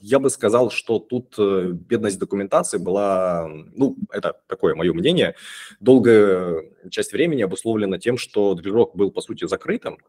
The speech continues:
Ну, то есть оно преимущественно использовался как, э, ну, то есть по лицензии приобреталось какими-то студиями, если они работали с движком.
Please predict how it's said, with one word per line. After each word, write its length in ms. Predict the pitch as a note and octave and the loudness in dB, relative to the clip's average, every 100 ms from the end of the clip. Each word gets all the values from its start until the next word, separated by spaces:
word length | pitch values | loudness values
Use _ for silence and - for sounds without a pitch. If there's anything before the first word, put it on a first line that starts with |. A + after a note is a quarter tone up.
| _ | _
Ну, 120 | A#2+ | -12
то 120 | - | -6
есть 180 | E2+ - | -6 -4
оно 1080 | E2 A2+ A#2 G#2+ F#2+ F#2 E2+ D#2+ D#2 D2+ D2 - _ _ _ _ _ _ _ _ | -2 2 4 4 2 0 -2 -2 -2 -4 -8 -14 _ _ _ _ _ _ _ _
преимущественно 1000 | - A2+ D#3+ D#3 G#2 - G2+ F#2+ F#2 F2+ F2+ | -2 2 2 2 -6 -2 -2 0 0 0 -2
использовался 760 | F2+ - B2+ G#2+ F#2+ E2 - D#2+ | -4 0 2 4 2 0 -4 -8
как, 340 | - - - | -8 -12 -14
э, 440 | D#2+ D#2+ D2+ D2+ - - _ _ | -12 -12 -12 -12 -14 -18 _ _
ну, 100 | C3 | -14
то 100 | - | -14
есть 180 | C#2 _ | -18 _
по 80 | F#2 | -2
лицензии 460 | F#2+ A#2 G2 E2+ - | 0 2 0 0 -4
приобреталось 600 | E2+ F#2 - C3 B2+ - | -2 -4 -4 -2 -2 -2
какими-то 420 | - F3+ D#3 C3 | -6 -6 -6 -4
студиями, 460 | - D#3 C3+ B2 G#2 | -6 -2 4 4 4
если 240 | G#2+ - | -2 -4
они 160 | G#2 G2 | -4 0
работали 480 | G2+ G2+ G#2 - F#2 | 0 2 0 0 -6
с 80 | E2+ | -4
движком. 480 | F#2+ - F#2 F2 | -6 -4 -2 -2